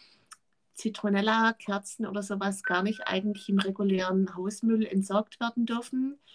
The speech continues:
oder dass, ähm, dass zum Beispiel die, die Rückstände von diesen Insektensprays nicht ins Trinkwasser gelangen dürfen, dann ist es schon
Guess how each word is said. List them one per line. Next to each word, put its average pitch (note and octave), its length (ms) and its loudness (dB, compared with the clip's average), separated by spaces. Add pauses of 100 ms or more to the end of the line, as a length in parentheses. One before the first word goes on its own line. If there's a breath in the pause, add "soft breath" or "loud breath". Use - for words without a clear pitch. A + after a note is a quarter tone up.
(400 soft breath)
oder G3 240 2
dass, F#3+ 340 -4
ähm, F#3 640 0
dass F3+ 200 -10
zum F#3+ 180 0
Beispiel F#3 500 0
die, F3+ 460 -2 (640 loud breath)
die G#3 60 2
Rückstände A3 720 2
von G3 280 2
diesen F#3+ 480 0
Insektensprays G3 1120 -2
nicht F#3+ 220 0
ins F#3 240 0
Trinkwasser A3+ 600 -4
gelangen A#3 420 2
dürfen, B3 540 -2 (220)
dann F#3 220 -4
ist G3 260 -10
es G3 120 -4
schon G3 500 0